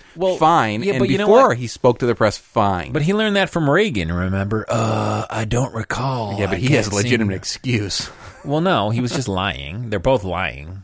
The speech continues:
Speaker 2: Well, they're both lying, but Reagan actually did have <laughs> Alzheimer's.
Speaker 1: I know, but I'm pretty sure by then he still remembered the answers to at least some of the questions he was being asked.
Speaker 2: Well, yeah, Sosa, all of these guys, they're, I think that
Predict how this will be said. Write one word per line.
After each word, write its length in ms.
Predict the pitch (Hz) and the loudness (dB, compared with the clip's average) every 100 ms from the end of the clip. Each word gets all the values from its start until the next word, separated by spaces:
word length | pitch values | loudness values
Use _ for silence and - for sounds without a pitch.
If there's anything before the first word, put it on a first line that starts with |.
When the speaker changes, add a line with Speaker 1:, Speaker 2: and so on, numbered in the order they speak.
| - | -10
Speaker 2:
Well, 80 | 165 | -4
they're 100 | 170 | -2
both 140 | 156 | 0
lying, 320 | 135 131 120 | 2 2 2
but 140 | 104 104 | -2 0
Reagan 240 | 110 107 | 0 0
actually 280 | 101 98 101 | -4 -4 -8
did 360 | 98 98 107 101 | -10 -2 -2 0
have 220 | 95 95 | -2 0
<laughs> 20 | |
Alzheimer's. 800 | 92 101 - 117 - - - - | 0 -2 -2 -2 -2 -6 -8 -6
Speaker 1:
I 120 | 110 | -4
know, 200 | 117 95 | -4 -4
but 200 | 90 95 - _ | -4 -6 -6 _
I'm 100 | 107 | -6
pretty 220 | 127 127 | -2 -2
sure 160 | - 127 | -2 -2
by 160 | 98 92 | -2 -2
then 240 | 95 92 | -4 -4
he 120 | 90 | -8
still 240 | 90 117 90 | -6 -4 -2
remembered 460 | 87 90 87 85 | -2 -4 -4 -6
the 160 | 85 82 _ _ | -8 -12 _ _
answers 320 | 104 98 98 | -8 -6 -6
to 120 | 117 113 | -4 -4
at 40 | |
least 300 | 120 110 - | -4 -6 -8
some 300 | - 123 113 | -6 -2 -2
of 20 | |
the 60 | 92 | -4
questions 420 | - 82 - 82 | -6 -8 -8 -14
he 80 | - | -12
was 80 | 80 | -12
being 220 | 85 80 | -10 -10
asked. 260 | 76 - _ _ _ _ _ _ _ _ _ _ _ _ _ | -12 -14 _ _ _ _ _ _ _ _ _ _ _ _ _
Speaker 2:
Well, 120 | 113 120 | -6 -2
yeah, 180 | 101 | -2
Sosa, 480 | 90 156 156 180 165 - - - - - | 0 2 2 2 -2 -4 -20 -20 -20 -4
all 140 | - 180 | 2 4
of 60 | |
these 160 | 143 113 | 4 0
guys, 320 | 98 98 95 | 0 0 -2
they're, 280 | 110 107 107 | -2 -2 -2
I 60 | 104 | -2
think 320 | 139 131 - | -2 -2 0
that 160 | 110 | -2